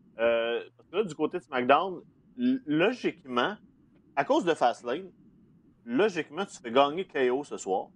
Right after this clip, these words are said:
euh, en fin de semaine, à Elimination Chamber. Là, Reigns le rebat rapidement encore, mais là, K O a encore un case pour pouvoir avoir un match. Tu finis cette rivalité-là à Fastlane pour après ça permettre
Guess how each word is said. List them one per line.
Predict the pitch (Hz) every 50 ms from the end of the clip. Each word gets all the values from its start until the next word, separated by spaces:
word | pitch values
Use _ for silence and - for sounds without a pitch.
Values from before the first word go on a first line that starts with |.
| -
euh, | 113 117 110 110 110 107
en | 107 107
fin | - 120 113
de |
semaine, | - 104 95 107 139 - - _ _
à | - 110 107
Elimination | 104 104 104 104 101 95 - - 104
Chamber. | - 98 90 87 92 131 - - - _ - _ _ _ - - _
Là, | - 110 120 127 123 - - -
Reigns | 117 113 123 131 135 135 131 120 104 110
le | 117 120
rebat | 117 113 117 110 110 127 127 117 113
rapidement | 110 - 110 110 107 107 107 107 101
encore, | 95 92 - - - 151 214 -
mais | 123 110
là, | 120 127
K | 123 - 131 123 131
O | 143 147 139 127 117
a | 120 123
encore | 123 - 147 139 139 139 131
un | 123 117
case | 107 - 127 131 131 123 120 - - _ _ _ - - - - -
pour | - -
pouvoir | - - - 101 113 117 120 - - 120
avoir | 113 104 110 113 117 107
un | 107 98 95
match. | 98 120 170 196 - - - - - - - - _ _
Tu | - - - - -
finis | 165 156 143 143 151 170 170
cette | - - 131 -
rivalité-là | - 123 120 113 117 113 110 104 - 110 110 127 123
à | 113
Fastlane | - 107 101 - - - 123 143 170 175 170 - - - - - -
pour | - 127 123
après | 120 117 - 113 107
ça | - - 156
permettre | 151 - 120 113 117 127 139 147 147